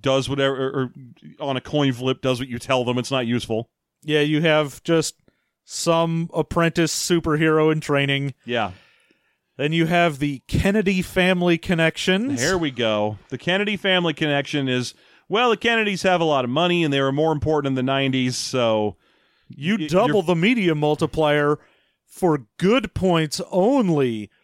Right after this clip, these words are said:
Speaker 2: because they can control the media.
Speaker 1: They do no wrong. I'm like, "Wow, that didn't, that didn't age." I mean, I, I know there's very few of them left at this point, but the only thing anyone remembers,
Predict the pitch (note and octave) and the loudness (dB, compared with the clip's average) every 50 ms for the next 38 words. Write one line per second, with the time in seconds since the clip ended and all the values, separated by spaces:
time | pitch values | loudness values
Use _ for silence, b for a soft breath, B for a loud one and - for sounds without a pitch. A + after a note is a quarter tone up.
0 | _ _ D#3+ G3 F#3 - G#3+ G3 F3+ E3 C#3+ E3 A#3 B3 A#3+ - - G3 E3 D#3+ | _ _ -2 -2 0 2 2 0 0 0 0 0 2 2 2 0 0 -2 -2 -2
1 | D3+ - - F3+ D#3+ D3 - - A3 A3 A3 B3 A#3+ A#3 C4+ A3+ G3+ F#3 F#3 G#3 | -4 -4 -4 -4 -4 -4 -4 0 2 2 2 2 2 2 0 2 2 2 4 4
2 | A#3 G#3+ F#3 D#3 C3+ B2 A#2 G#2 G#2+ A#2 F#3 F#3 G3+ G3 E3+ D3+ C3 B2+ B2 B2 | 4 4 4 2 2 0 0 -2 -4 -6 -6 -6 -6 -4 -2 -2 -2 -2 -2 -2
3 | C3 D3 E3+ F#3+ G3+ G3+ F#3+ F3 E3 D#3+ D#3+ D3+ C#3 B2 A2+ G#2+ A2 - B2+ B2 | 0 0 0 0 0 0 0 0 2 2 2 2 2 0 0 -2 -4 -6 -6 -4
4 | A#2+ A#2+ A2+ G2 G#2 A2+ C3 B2+ A#2+ C#3 C3+ D3 A#2+ G#2 G2 G2+ G2 - A#2 C3 | -4 -4 -4 -4 -2 -2 0 0 0 0 -2 -2 -4 -4 -4 -6 -6 -6 -6 -6
5 | C#3 - B2 G#2+ F#2+ G2 F#2+ G2+ G2 G2 G2 - - b b b b b b b | -4 -4 -6 -6 -6 -6 -6 -6 -6 -6 -6 -8 -12 b b b b b b b
6 | D3 C#3 C#3 C3 B2 B2 - _ _ _ _ _ D#3+ C#3 C#3 C#3 C#3 C#3+ D3 D#3 | -4 -2 0 0 0 -2 -6 _ _ _ _ _ -4 -4 -2 0 0 0 2 2
7 | D#3+ D#3 D#3 C3+ B2 C#3 D#3 D3+ C#3+ C3 - F3 E3+ D#3 C#3+ A#2+ B2 B2+ A#2 A#2 | 2 2 0 -2 0 0 0 0 0 -2 -2 -2 0 0 0 -2 -2 -4 -4 -4
8 | A#2 C#3+ D3+ C3+ A#2+ - C3+ A#2 - A#2+ A2 - - - C3 A#2+ A#2 A#2 - - | -2 -2 -2 -2 -4 -6 -8 -6 -4 -6 -6 -6 -8 -6 -4 -4 -4 -4 -4 -4
9 | A#2+ A#2 - b b b b b b - D3 C#3+ D3+ D#3 E3+ E3+ - F3+ E3 D#3+ | -4 -4 -4 b b b b b b -18 -6 -4 -2 0 0 0 0 0 0 0
10 | E3 D#3+ D3+ D3 C#3+ C#3 C3+ C#3+ D3 C#3+ C#3+ C3+ A2 A2 | 0 0 0 0 0 0 0 0 0 0 0 -2 -2 -6